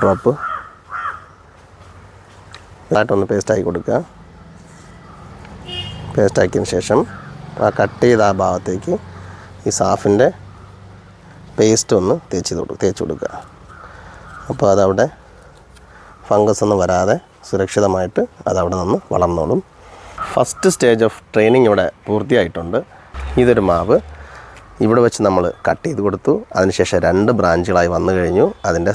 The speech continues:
സെൻട്രൽ ബ്രാഞ്ച് നമ്മൾ കട്ട് ചെയ്ത് കൊടുത്തേക്കാണ്. അത് കണ്ടോ, രണ്ട് ബ്രാഞ്ചായിട്ട് കുട പോലെ വളർന്നു വരുന്നുണ്ട്.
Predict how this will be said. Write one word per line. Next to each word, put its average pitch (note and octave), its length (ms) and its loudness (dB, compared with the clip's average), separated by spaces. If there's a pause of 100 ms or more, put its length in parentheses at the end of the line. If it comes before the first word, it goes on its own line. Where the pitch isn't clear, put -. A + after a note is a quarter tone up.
സെൻട്രൽ G2 400 2
ബ്രാഞ്ച് F#2+ 260 2
നമ്മൾ F2+ 120 0 (140)
കട്ട് F2 160 -2
ചെയ്ത് G#2+ 180 2
കൊടുത്തേക്കാണ്. E2+ 560 -2 (420)
അത് G2 140 0
കണ്ടോ, D#2 200 -2 (160)
രണ്ട് G#2 280 2
ബ്രാഞ്ചായിട്ട് G2 540 4 (160)
കുട F#2 120 2 (100)
പോലെ F#2+ 320 4
വളർന്നു F#2+ 280 2
വരുന്നുണ്ട്. F2 360 0